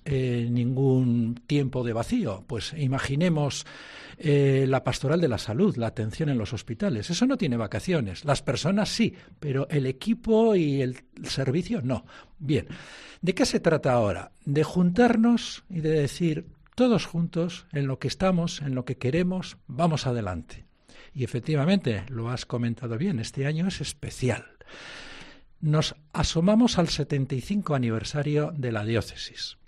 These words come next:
Y lo digo así, nos asomamos, porque yo creo que no es mirar hacia atrás. En todo caso, es apoyarse en lo que ya tenemos. Setenta y cinco años son un trampolín.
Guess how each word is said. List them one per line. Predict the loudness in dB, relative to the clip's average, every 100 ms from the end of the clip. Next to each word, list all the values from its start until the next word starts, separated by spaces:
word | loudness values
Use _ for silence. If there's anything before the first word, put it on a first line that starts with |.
| -20 -20 _ _ -20 -20 -20 -20 -20 -20 -20 -10
Y | 0 4
lo | 6
digo | 6 6 4 2
así, | -2 -2 -2 -2
nos | -2 0
asomamos, | 0 -2 0 2 0 -2 -12
porque | -10 -6 -2
yo | 0 0
creo | 2 0
que | 0 2
no | 4
es | 2 2
mirar | 2 2
hacia | 2 0 -4
atrás. | 0 -2 -2 -8 -10 _ _ -20 -20 -20
En | -6
todo | -2 0
caso, | 4 2
es | 2 0
apoyarse | 0 2 0 2 2 0 -6 -10 -14 -16 -20 -20 -10
en | -2 0
lo | 0 -2
que |
ya | -4 -4
tenemos. | -6 -10 -12 -16 -18 -18 -10
Setenta | -4 -2 0
y | 4
cinco | 4 6
años | 4 4
son | 4 4
un | 4 6
trampolín. | 6 6 4 0 0